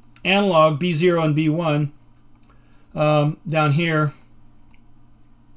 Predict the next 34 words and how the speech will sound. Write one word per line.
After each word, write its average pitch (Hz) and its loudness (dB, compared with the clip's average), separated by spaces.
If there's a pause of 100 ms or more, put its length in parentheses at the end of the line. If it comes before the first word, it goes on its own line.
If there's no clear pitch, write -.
(140)
Uh, 160 -4
let's 160 -8
see, 147 -6
A 180 0
D, 185 -4
A 180 -2
D 180 -2
C 175 -4
zero, 170 0 (180)
uh, 147 -2 (260)
single-ended 175 -2
thirteen, 165 -4
and 160 -6
A - -16
D 175 -4
C 160 -6 (280)
zero, 160 -2
single-ended 160 -4
twelve, 160 2 (360)
which 175 -2
are 160 0
actually, 160 -4 (100)
uh, 147 -2 (800)
port 175 2
B 180 -2
chan-, 170 -4
uh, 143 -2 (240)
pin 165 -2
zero, 170 -2 (800)
and 156 -2
this 165 -4
is 156 -4
port 156 -8
B, 156 -2